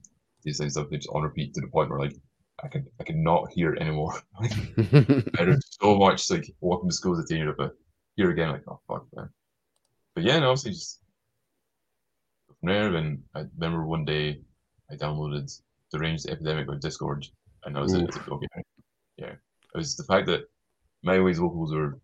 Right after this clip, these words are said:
Speaker 1: fucking insane. The song itself was mental, but then I had a huge breakdown in the middle. But it was, like, really simple and really catchy. And it just kinda goes back to, like, being insane. It's like, "Cool, this is what I want death metal to sound like."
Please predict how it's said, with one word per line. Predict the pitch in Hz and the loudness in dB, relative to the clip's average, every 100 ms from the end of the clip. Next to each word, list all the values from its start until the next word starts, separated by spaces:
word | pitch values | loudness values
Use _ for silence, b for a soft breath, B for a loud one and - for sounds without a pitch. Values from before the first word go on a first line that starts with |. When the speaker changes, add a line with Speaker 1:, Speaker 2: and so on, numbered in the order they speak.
| _ _ _ _ _ _ _ _ _ _ - | _ _ _ _ _ _ _ _ _ _ -6
Speaker 1:
fucking | 82 80 | -4 -4
insane. | 80 76 78 78 71 _ - | -4 0 0 0 -4 _ -10
The | 90 | -4
song | - 92 | 4 4
itself | 82 90 87 | 4 0 0
was | 78 | 0
mental, | 73 69 73 | -2 -2 -6
but | 73 76 | -4 -2
then | 82 | 0
I | |
had | 82 78 | 0 0
a | 73 - - | -4 -10 -18
huge | - 87 69 | -4 -4 0
breakdown | 87 82 80 | -2 0 -2
in | 76 | 0
the | |
middle. | 78 76 - - _ | -2 -4 -6 -20 _
But | - | -6
it | |
was, | 73 | -4
like, | 78 | 0
really | 87 | 0
simple | - 101 110 98 | 2 0 2 0
and | |
really | 85 76 | 0 -2
catchy. | 85 - 101 _ _ _ _ _ _ _ 76 | -4 -4 -10 _ _ _ _ _ _ _ -8
And | |
it | 76 | -6
just | 78 | -6
kinda | 80 78 | -4 -2
goes | 80 | -2
back | 76 76 | -2 -2
to, | |
like, | 76 | -2
being | 76 76 | -2 -2
insane. | 73 76 76 | -2 -2 -2
It's | 71 | -6
like, | 67 101 - _ _ _ _ _ _ - | -6 -8 -8 _ _ _ _ _ _ 4
"Cool, | 120 104 | 6 8
this | 92 98 | 6 2
is | 101 | 4
what | 95 - | 2 4
I | 87 | -2
want | 82 82 71 | 0 0 -2
death | 76 82 | -4 -2
metal | 82 73 | -2 -6
to | |
sound | 76 73 | -6 -4
like." | 71 | -6